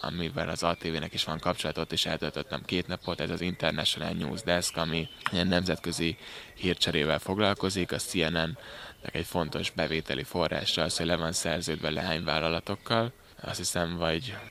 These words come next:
talán több száz ilyen le-, leányvállalat van így a világ minden pontjából, egy ilyen az A T V, és ha úgy vesszük, ez a leányvállalat, ez kicsit ilyen furcsa szó, olyan, mint hogyha birtokolna, de nem, de nem, tehát partner, igen, de, de, hogy, de hogy ők ezt hivatalosan az angol szó, amit használnak, ennek a magyar, az a leányvállalat,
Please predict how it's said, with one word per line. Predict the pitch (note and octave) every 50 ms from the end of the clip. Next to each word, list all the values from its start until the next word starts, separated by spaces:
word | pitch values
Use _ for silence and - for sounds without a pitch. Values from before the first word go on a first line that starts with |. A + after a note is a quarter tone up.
| -
talán | - - - -
több | - - E2+ -
száz | - - - E2+ D#2+ D#2+ E2 D2
ilyen | F2 E2+ D#2+ D#2+
le-, | E2 D#2+ - -
leányvállalat | - F2 F#2 F2+ D#2+ D#2+ E2 D#2+ D2 C#2 - C#2+ D2 - -
van | - - D2
így | D2+ D2
a | C#2+ C#2+
világ | D2+ D#2+ B1+ C#2 D2 D#2
minden | D#2+ D#2+ D2 B1+ B1 C2+
pontjából, | - F#2 G2+ A2+ A2+ F#2+ F2 E2+ E2+ F2 E2+ D2+
egy | C#2+ C2+ -
ilyen | E2+ D#2 D2 -
az | C2+ - -
A | D#2 D#2+ F#2+ -
T | -
V, | A#2+ A2 A2
és | F#2 F#2+ F#2 - -
ha | -
úgy | E2 D#2+ E2 F2
vesszük, | E2 E2+ - - - - F2 - - - - - - - - -
ez | - C#2+
a | D2
leányvállalat, | E2 F2 F2+ F2+ F2 E2+ D#2+ D#2 -
ez | D#2+ -
kicsit | - F#2+ - F2+
ilyen | - E2+ E2
furcsa | - - G2 F#2 - -
szó, | - - D#2+ D2+
olyan, | D#2+ E2 E2 D#2+ D#2
mint | D2+ D2
hogyha | - - - E2 D#2+ -
birtokolna, | F2+ E2+ E2 - - E2+ - F2 F2 E2+
de | E2 F2+
nem, | F2+ F#2+ F#2+ F#2 E2+ - - - - - - - - - - -
de | F2
nem, | F#2+ F#2 F#2 F2+ E2+ D#2+ E2+ E2 - -
tehát | F#2+ F#2 F2+ -
partner, | F#2+ - A#2+ A2+ G2+ F2+ E2+ - F#2+ F#2 F#2
igen, | F#2 F#2 F2+ F#2 E2 D#2+ E2 D#2
de, | F2 E2+
de, | F2 - F#2
hogy, | F2+ F2+ E2+ C#2+ C2 - -
de | F#2 F2+
hogy | F2 F2
ők | F2+ F2+ F2 -
ezt | F2 - -
hivatalosan | - F#2+ F2 E2+ - E2 D#2 - F2
az | E2+ E2 D2+
angol | E2 E2+ E2 - - D#2+ D#2+ - -
szó, | - - - F2+
amit | F2 E2+ E2+
használnak, | - - F2+ - - - -
ennek | D#2+ - -
a | E2
magyar, | E2+ E2+ E2 C#2 B1
az | B1+ - -
a | A1+
leányvállalat, | B1 D2+ G2+ A2+ A2+ A2+ A2+ G#2+ G#2 G2 G2 F#2+ - -